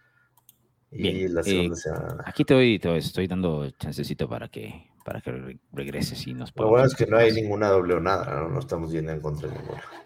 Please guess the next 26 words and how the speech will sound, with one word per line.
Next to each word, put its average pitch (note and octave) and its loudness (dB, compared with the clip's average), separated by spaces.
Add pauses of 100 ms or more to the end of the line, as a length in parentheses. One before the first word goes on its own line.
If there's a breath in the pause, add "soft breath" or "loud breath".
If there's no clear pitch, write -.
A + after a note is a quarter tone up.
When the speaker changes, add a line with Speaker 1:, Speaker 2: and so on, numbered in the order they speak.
(280)
Speaker 1:
Creo G#2+ 2
que A2+ 2
Speaker 2:
No, A#2 10
Speaker 1:
hoy F#2+ 8
Speaker 2:
porque F#2+ 6
hoy A2 8
Speaker 1:
mayormente A#2+ 8
Speaker 2:
estuvimos, A#2 6
Speaker 1:
estoy G#2+ 2
de - 4
Speaker 2:
este, - 2
Speaker 1:
acuerdo. A#2+ 4
Speaker 2:
esta A2+ 4
semana G#2 4
estuvimos F2 2
muy F2 0
de C#2+ -8
la, F2 -2
en F2+ 0
Speaker 1:
Mayormente E2 -2
Speaker 2:
la D#2 -4
Speaker 1:
estoy E2 -2
Speaker 2:
misma D#2 0
Speaker 1:
de D2 -4
Speaker 2:
línea. C2+ -8
Speaker 1:
acuerdo. - -20